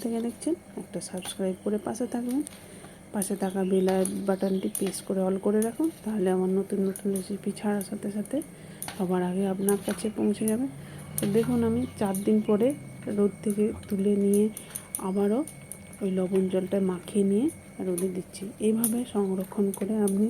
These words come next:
সারা বছরই খেতে পারবেন। বর্ষাকালে শোল মাছ দিয়ে আম শোল খেতে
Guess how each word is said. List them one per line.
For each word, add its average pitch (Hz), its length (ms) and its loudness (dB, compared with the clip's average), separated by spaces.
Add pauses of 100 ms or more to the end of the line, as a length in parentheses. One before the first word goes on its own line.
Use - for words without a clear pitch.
(100)
সারা 208 220 2 (120)
বছরই 196 440 0
খেতে 214 280 0
পারবেন। 220 280 0 (1080)
বর্ষাকালে 185 540 -2 (160)
শোল 185 200 4 (140)
মাছ 180 140 0 (160)
দিয়ে 185 200 2 (200)
আম 190 120 6 (140)
শোল 190 180 -2 (100)
খেতে - 240 4